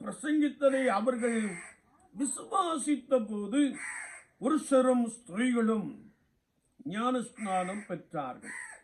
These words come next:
அப்போஸ்தலர் பதினாறு முப்பத்திரெண்டை நாம் வாசிக்கின்ற பொழுது அவனுக்கும் அவன் வீட்டிலிருந்த யாவருக்கும் கர்த்தருடைய வசனத்தை போதித்தார்கள்.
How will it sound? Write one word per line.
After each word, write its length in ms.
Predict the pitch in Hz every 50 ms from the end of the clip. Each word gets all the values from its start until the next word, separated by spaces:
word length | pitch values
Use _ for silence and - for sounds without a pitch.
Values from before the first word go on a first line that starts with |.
| _ _ -
அப்போஸ்தலர் 760 | - - - - 254 254 254 240 - - 226 226 220 - -
பதினாறு 500 | 170 165 196 240 254 254 262 269 269 240
முப்பத்திரெண்டை 840 | 233 214 180 - 254 262 262 - 269 254 247 240 226 240 226 226
நாம் 380 | 220 208 202 196 180 170 156 131 -
வாசிக்கின்ற 640 | 147 180 208 - 233 208 - 226 208 185 180 165 143
பொழுது 460 | 135 139 143 202 233 220 - - - _ _ _ _ _ _ _ _
அவனுக்கும் 680 | - 170 226 302 339 330 330 311 - - - 330 302 302
அவன் 320 | 285 269 262 254 240 220
வீட்டிலிருந்த 600 | 214 262 302 285 - - 294 277 277 254 240 262 240
யாவருக்கும் 1080 | 208 180 175 190 220 269 269 269 262 233 240 196 - - - 240 226 196 151 120 110 - _ _ _ _ _ _ _ _ _ _
கர்த்தருடைய 640 | - 202 226 - - _ - 339 330 320 311 302 277
வசனத்தை 840 | 220 208 208 - - 285 302 330 302 - - - 294 277 254 220 -
போதித்தார்கள். 1000 | - 196 220 254 240 247 226 - - 208 175 151 139 131 131 160 233 247 214 151